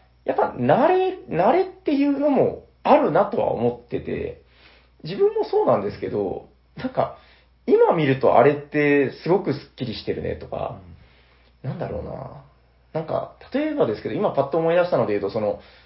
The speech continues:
Speaker 1: ナベガドールとかって、その、初めて遊んだあの頃、
Speaker 2: うん。
Speaker 1: あの、ものすごい複雑怪奇なものに見えてたけど、今こう、いろんなゲームを遊んだ後に、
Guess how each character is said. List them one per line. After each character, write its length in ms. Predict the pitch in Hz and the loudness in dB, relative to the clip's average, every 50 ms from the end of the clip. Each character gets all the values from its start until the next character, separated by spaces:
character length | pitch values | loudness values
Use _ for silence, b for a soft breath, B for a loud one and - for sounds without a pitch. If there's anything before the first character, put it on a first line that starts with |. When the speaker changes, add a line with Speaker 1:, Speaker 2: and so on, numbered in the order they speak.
| B B - | B B -6
Speaker 1:
ナ 140 | 120 127 135 | -4 0 4
ベ 120 | 170 165 | 4 6
ガ 140 | 180 185 180 | 6 6 4
ド 180 | 196 208 196 | 6 4 4
ー 40 | 156 | 4
ル 80 | 120 113 | 2 0
と 80 | - - | -2 -4
か 320 | - - - - - - - | -4 -2 -4 -4 -4 -8 -10
っ 20 | _ | _
て、 420 | - 117 104 87 82 - - - _ _ _ | -2 0 0 0 -2 -4 -10 -14 _ _ _
そ 100 | - 104 | -12 -10
の、 80 | 110 - | -8 -8
初 220 | - 123 147 180 | -8 -6 -6 -4
め 140 | 196 185 - | -4 -4 -4
て 440 | - 117 98 90 85 85 80 - - 87 - - | -4 -4 -4 -2 -2 -4 -4 -6 -8 -10 -10 -8
遊 80 | 117 113 | -6 -4
ん 200 | 110 107 107 104 | -4 -2 0 2
だ 400 | 107 101 101 101 101 101 - B B B B B B B B B B _ _ | 4 4 6 4 4 2 0 B B B B B B B B B B _ _
あ 100 | - 123 | -2 0
の 140 | 135 135 127 | 2 0 0
頃、 460 | - 135 123 98 - - - - - - b b b b b b | 0 0 -2 -2 -2 -4 -6 -8 -10 -16 b b b b b b
Speaker 2:
う 20 | 85 | -16
ん。 160 | 82 80 76 - | -14 -14 -12 -12
Speaker 1:
あ 40 | |
の、 100 | - - | -12 -12
も 280 | - - 113 110 117 120 | -12 -10 -10 -8 -4 -2
の 100 | 139 180 | -2 -4
す 140 | - - 240 | -4 -4 -2
ご 140 | 285 302 247 | -2 -2 0
い 280 | 160 123 92 - - - | -2 -2 -4 -6 -10 -16
複 180 | - - 147 | -14 -8 -6
雑 200 | 135 151 147 - - | -6 -6 -6 -2 0
怪 200 | 160 151 143 - | 0 0 2 2
奇 60 | 135 | 0
な 100 | 113 107 | 0 0
も 100 | 107 104 | 0 -2
の 80 | 104 | -4
に 80 | 98 95 | -4 -4
見 140 | 101 120 123 | -2 0 0
え 60 | 117 | 0
て 100 | - 98 | 0 -2
た 120 | - - | -4 -4
け 100 | - 98 | -4 -4
ど、 340 | 107 107 98 82 - - - b b b b b b b b b b b b b - | -4 -2 -2 -4 -6 -8 -12 b b b b b b b b b b b b b -2
今 280 | 233 294 294 214 135 - | 2 2 4 2 2 0
こ 200 | - 117 101 - | -2 -4 -2 -2
う、 20 | - | -2
い 60 | 131 | -2
ろ 160 | 170 208 220 | 0 0 0
ん 80 | 220 220 | 2 2
な 120 | 220 214 | 2 2
ゲ 200 | 208 226 233 220 | 2 0 0 2
ー 20 | |
ム 220 | 185 131 107 - - | 2 2 2 2 0
を 80 | 101 | 0
遊 180 | - - 151 151 | -2 -2 -4 -4
ん 60 | 151 | -2
だ 140 | 143 147 147 | 2 2 2
後 240 | 165 - - 123 127 | 2 2 0 -2 -2
に、 320 | 160 165 123 - - - | -2 -2 -4 -6 -8 -12